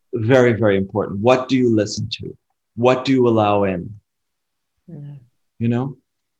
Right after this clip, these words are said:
Speaker 1: to understand death, you know, I know a lot of people in Italy and they didn't understand, what do I do with death? Well, you make her into a woman, a goddess, like a Santa Muerte.
Speaker 2: Yeah.
Speaker 1: And you start to talk to her and you realize it's not just to protect you so you can do, you know,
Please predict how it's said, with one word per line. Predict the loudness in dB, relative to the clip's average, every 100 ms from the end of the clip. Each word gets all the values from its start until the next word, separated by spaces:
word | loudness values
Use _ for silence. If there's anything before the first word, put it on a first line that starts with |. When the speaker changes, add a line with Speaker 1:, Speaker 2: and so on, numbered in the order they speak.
| _ _ -6
Speaker 1:
to | -2 0
understand | 2 0 0 0 0 0 2
death, | 4 2 -2
you | -4
know, | 0 2
I | 2
know | 2
a | 2
lot | 2
of | 2 -2
people | -4 -2
in |
Italy | -2 0 2 2
and |
they | 2
didn't | 0 0
understand, | 0 -2 -2 -2 -2 -6
what | 0 2
do | 4
I | 4
do | 2 2
with | 2 2
death? | 2 2 -2 -6
Well, | -4 -2
you | 0
make | 0 -2 -2
her | -2
into | -2 -2
a | -4
woman, | -2 -2 -4
a | -6
goddess, | -6 -6 -8 -20 -20 -20 _ -8
like | -6
a | -6
Santa | -4 -4 -2
Muerte. | -2 -2 -4 -6 -16 -16 _ _ _ _ _ _ _ _ _ _
Speaker 2:
Yeah. | -8 -2
Speaker 1:
And | 0
you | 0
start | 2 0 0
to | -6
talk | -4 -4 -4
to | -4
her | -2 -2
and | -2
you | 0
realize | 0 2 2 0
it's | -6 -4
not | -2 -2
just | -4 -4
to | -8
protect | -10 -8 -6 -6 -6
you | -8 -6
so | -8
you | -4
can | -2
do, | 0 0 -2
you | -6
know, | -6 -6